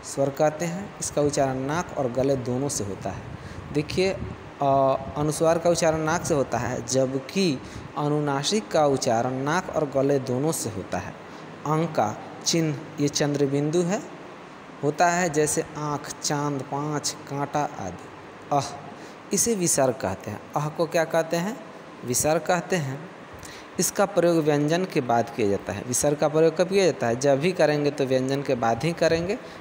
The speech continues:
इसका उच्चारण ह की तरह होता है। अह का चिन्ह ये विसर्ग होता है, जैसे अतः, प्रातः आदि।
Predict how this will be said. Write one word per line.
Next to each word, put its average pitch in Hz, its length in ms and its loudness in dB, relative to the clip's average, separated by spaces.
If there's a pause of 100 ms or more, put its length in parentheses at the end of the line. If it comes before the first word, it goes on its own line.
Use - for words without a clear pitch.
(180)
इसका 165 220 2
उच्चारण 151 460 4
ह 135 320 2
की 160 200 0
तरह 143 240 4
होता 135 440 2
है। 156 240 -2 (520)
अह 156 140 4
का 147 180 2
चिन्ह 135 380 -2
ये 131 160 0
विसर्ग 151 360 2
होता 165 240 2
है, 196 200 0 (340)
जैसे - 280 -2
अतः, 143 320 0
प्रातः 123 520 0 (200)
आदि। 104 300 -6